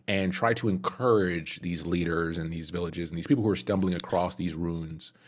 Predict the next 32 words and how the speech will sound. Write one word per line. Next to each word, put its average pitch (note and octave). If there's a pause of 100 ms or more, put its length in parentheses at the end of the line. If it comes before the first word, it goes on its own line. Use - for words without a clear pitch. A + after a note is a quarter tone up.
(160)
or G#2+
the F#2+
information F2
about G2+
them E2 (280)
to A2
restrain F#2+
themselves, D#2 (460)
uh, D#2+ (100)
and E2
plan F2+
not F2
to -
use E2
their D#2
power, E2 (460)
uh, D#2+
because D#2+
of E2
the E2
danger D#2+
they E2
know D2+
it -
could -
wrought." G#2 (380)
And B2+ (100)
this D#3
plan C#3+
starts A#2+
to A#2+
falter, B2